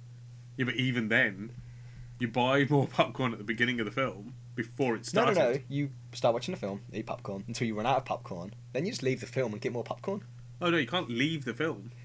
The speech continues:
Speaker 2: You ask somebody to go and get you more popcorn.
Speaker 1: You should have it where you take someone along who's already seen the film,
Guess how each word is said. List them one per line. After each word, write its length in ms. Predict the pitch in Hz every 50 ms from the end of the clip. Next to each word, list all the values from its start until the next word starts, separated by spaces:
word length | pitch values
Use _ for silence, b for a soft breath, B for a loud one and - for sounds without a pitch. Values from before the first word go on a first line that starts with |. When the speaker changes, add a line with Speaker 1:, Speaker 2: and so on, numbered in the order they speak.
| B B B B B
Speaker 2:
You 100 | - 113
ask 160 | 120 - -
somebody 240 | - 131 120 110 107 -
to 120 | - 107
go 220 | - - 131 127
and 200 | 101 101 113 113
get 120 | 110 113 -
you 100 | 113 117
more 120 | 113 107
popcorn. 380 | - - - - - 147 143 139 B B B B B B B B B B B B - - -
Speaker 1:
You 100 | 131 156 143
should 260 | - - 165 135 - - -
have 240 | 143 160 175 147
it 200 | 107 90 85 - - -
where 260 | - 104 104 101 101
you 180 | 101 98 104 107
take 300 | - - - 139 131 -
someone 240 | - 160 156 165 151
along 360 | 147 139 117 98 95 87 - -
who's 160 | 113 107 110
already 240 | 113 110 107 104 104
seen 400 | 104 - - - 120 131 143 135
the 80 | 110 90
film, 300 | - 95 - - -